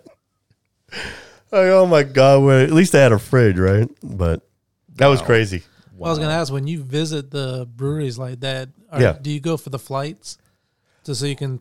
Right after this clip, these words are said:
Speaker 3: taste a bunch of different kinds?
Speaker 1: It, it
Speaker 3: What do
Speaker 1: dep-
Speaker 3: you do? What's your go-to? <clears throat>
Speaker 1: Lately, it's been the flights. Lisa will get four or five, and I'll get four or five different ones, and then we'll taste them, and then, like,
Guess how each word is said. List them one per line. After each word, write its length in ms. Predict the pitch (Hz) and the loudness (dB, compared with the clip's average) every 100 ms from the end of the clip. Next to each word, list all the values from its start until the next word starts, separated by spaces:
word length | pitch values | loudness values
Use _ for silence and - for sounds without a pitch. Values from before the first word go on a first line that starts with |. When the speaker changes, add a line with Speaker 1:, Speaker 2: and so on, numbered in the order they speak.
| - | -12
Speaker 3:
taste 340 | 151 143 - | -8 -8 -10
a 60 | 147 | -12
bunch 240 | 147 135 | -10 -12
of 80 | 135 | -12
different 300 | 143 147 131 | -12 -14 -16
kinds? 280 | 147 147 160 | -14 -8 -4
Speaker 1:
It, 160 | 165 | 0
it 60 | 175 | 0
Speaker 3:
What 40 | 143 | 0
do 60 | |
Speaker 1:
dep- 20 | 143 | -4
Speaker 3:
you 60 | 135 | -4
do? 60 | 120 _ _ _ _ | -10 _ _ _ _
What's 160 | 139 156 | -18 -14
your 80 | |
go-to? 420 | 135 143 131 123 113 185 180 101 _ _ _ _ _ | -8 -8 -8 -14 -12 -12 -10 -12 _ _ _ _ _
<clears throat> 800 | _ _ _ _ _ _ _ - | _ _ _ _ _ _ _ 0
Speaker 1:
Lately, 380 | 147 190 180 160 | 2 2 2 -2
it's 100 | - | -2
been 200 | 131 117 | -4 -4
the 40 | |
flights. 380 | - 104 78 - | -2 -2 -2 -4
Lisa 380 | 101 131 131 135 | -2 0 0 -4
will 80 | 120 | -2
get 240 | 113 104 | -2 -4
four 460 | _ 117 110 101 98 | _ -2 0 0 -2
or 140 | 113 | -4
five, 380 | 101 98 90 85 | -4 -2 -2 -2
and 160 | 98 92 | -4 0
I'll 140 | 95 | 0
get 260 | 98 90 _ | -2 -8 _
four 180 | - 90 | -6 -6
or 40 | |
five 240 | - 82 78 | -4 -8 -8
different 280 | 82 87 82 | -12 -12 -12
ones, 200 | 78 - _ _ _ _ _ - | -12 -16 _ _ _ _ _ -6
and 160 | 95 | -2
then 100 | 90 | 0
we'll 100 | 87 | -2
taste 380 | 85 - 85 80 | -4 -2 -4 -4
them, 220 | - 85 82 | -8 -8 -6
and 80 | |
then, 160 | 82 80 | -6 -6
like, 240 | 82 80 | -8 -10